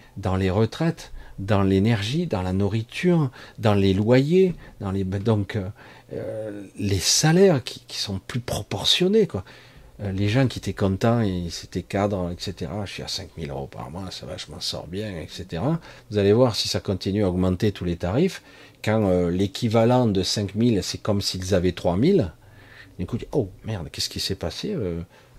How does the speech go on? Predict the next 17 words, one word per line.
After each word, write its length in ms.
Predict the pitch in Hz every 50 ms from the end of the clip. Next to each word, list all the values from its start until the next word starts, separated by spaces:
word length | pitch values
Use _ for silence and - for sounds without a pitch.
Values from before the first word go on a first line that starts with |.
| - -
à 80 | - 90
la 80 | 92
fin 160 | 87 - - 90
du 140 | 87 90
mois, 200 | 85 87 104 113
je 100 | 107 -
pouvais 220 | - - 82 92 90
économiser 520 | 87 - - 98 92 92 92 85 87 95
pour 180 | 90 - 80 -
le 60 | -
ski, 500 | - - - - - 165 185 208 208 175
euh, 100 | 120 98 - - 76 69
je 100 | 82 -
pouvais 260 | - - 87 87 104
acheter 340 | 98 87 - - - 95 82
ci. 280 | - - - 196 202 160
Je » 80 | -